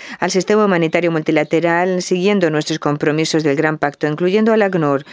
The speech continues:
Como uno de los organismos humanitarios más grandes, el acnur tiene un papel central, trabajando con otros organismos para reformar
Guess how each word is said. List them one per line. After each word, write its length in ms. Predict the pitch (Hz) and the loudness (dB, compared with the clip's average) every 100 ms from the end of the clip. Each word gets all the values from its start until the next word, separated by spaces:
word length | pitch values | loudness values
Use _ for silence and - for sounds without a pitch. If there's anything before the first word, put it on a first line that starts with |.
| - - - | -20 -20 -2
Como 300 | 202 202 214 | 2 4 4
uno 180 | 220 | 2
de 100 | 185 | 2
los 160 | 170 165 | 2 2
organismos 540 | 160 156 160 165 160 | 0 2 0 0 0
humanitarios 540 | 165 151 147 160 156 156 | 0 0 0 0 0 0
más 220 | 165 165 | 0 0
grandes, 280 | 156 151 165 | -2 0 0
el 60 | |
acnur 300 | 165 170 202 | 0 0 -2
tiene 200 | 202 208 | 2 0
un 60 | 196 | 2
papel 320 | 180 175 190 | 0 0 -2
central, 540 | 185 196 185 214 175 156 | 0 -2 0 0 0 0
trabajando 460 | 151 151 - 226 | 0 0 0 0
con 140 | 214 170 | 2 2
otros 300 | 151 143 147 | 2 0 0
organismos 680 | 139 143 147 147 160 165 | 0 2 0 2 0 0
para 260 | - 156 156 | 0 0 2
reformar 560 | 202 - 202 202 202 | 0 0 2 2 0